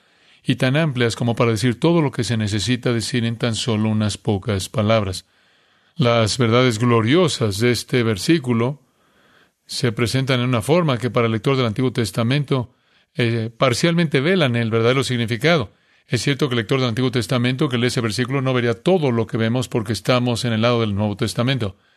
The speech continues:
Es la claridad brillante del Nuevo Testamento lo que realmente brilla de regreso para iluminar ese versículo.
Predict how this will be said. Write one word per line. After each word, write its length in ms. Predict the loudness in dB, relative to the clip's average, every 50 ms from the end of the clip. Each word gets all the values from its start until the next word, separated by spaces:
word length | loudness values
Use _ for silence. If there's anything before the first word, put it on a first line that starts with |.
| _ _ _ _ _ _ _ _ _ _ _ _
Es 140 | -2 0
la 120 | 0 0 0
claridad 340 | 2 0 2 2 2 2 2
brillante 540 | 0 0 0 0 0 2 0 0 0 0
del 80 | 0 0
Nuevo 160 | 0 -2 -2
Testamento 600 | -2 -2 -2 0 -2 0 0 0 -2 0 0 0
lo 140 | 0 0 -2
que 100 | -2 -2
realmente 400 | 0 0 0 -2 -2 0 0 0
brilla 320 | 2 2 2 4 2 2
de 100 | 2 0
regreso 420 | -2 0 0 0 0 0 -2 0 0
para 120 | 0 0
iluminar 500 | 0 -2 -2 0 2 2 4 2 2 0
ese 180 | 0 -2 -2 -2
versículo. 500 | -2 0 0 0 0 0 -2 -4 -4